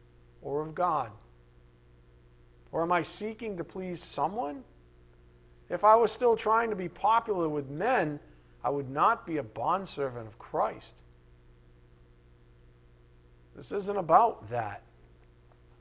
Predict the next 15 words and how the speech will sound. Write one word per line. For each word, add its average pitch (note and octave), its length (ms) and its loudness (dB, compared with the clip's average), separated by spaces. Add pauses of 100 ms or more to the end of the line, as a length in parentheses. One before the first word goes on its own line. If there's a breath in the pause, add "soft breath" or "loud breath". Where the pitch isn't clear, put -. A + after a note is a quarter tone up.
(680)
This E3+ 180 -6
is G#3 140 -4
about E3+ 480 6
my E3 300 2
love D3 760 4
for D3 380 -4
others. F#3+ 540 -2 (1500)
And C3+ 80 -8
it C#3 100 -8 (280)
may D3 340 2
just F3 340 0
so F3+ 200 0
b-, C#3+ 180 -10 (160)
happen F3 460 4
that D3+ 180 -2